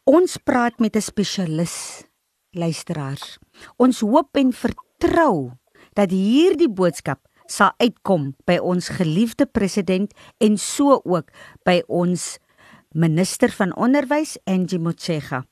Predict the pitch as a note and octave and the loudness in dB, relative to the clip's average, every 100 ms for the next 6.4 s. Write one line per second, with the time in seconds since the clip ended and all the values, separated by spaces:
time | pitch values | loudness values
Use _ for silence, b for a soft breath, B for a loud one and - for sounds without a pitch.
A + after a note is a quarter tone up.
0 | B B B - F3 A3 - D4+ C4+ D#4 | B B B -4 -2 -2 -2 -4 -2 -4
1 | - - _ A#3 - - C4+ C4+ - G#3 | -8 -16 _ -8 -6 -4 -2 -2 -4 -6
2 | - G3+ F#3+ - G#3 F#3+ G3 F#3+ C#3+ C#3 | -4 -4 -4 -4 -4 -2 -2 -4 -4 -2
3 | D3 D#3 C#3+ C#3 - D3+ - D#3+ - A#3 | -2 -2 -4 -8 -6 -8 -8 -12 -8 -4
4 | A3+ B3 - G#3 F3+ G3+ G#3+ E3 D3 D3+ | -2 -4 -6 -2 -2 -2 -4 -4 -2 -2
5 | D3 D3 D#3+ G3 A3 E3+ D3 - G#3 G3+ | -2 -2 -2 -2 -2 -2 -2 -2 -6 -4
6 | F#3+ E3+ G#3 | -6 -4 -8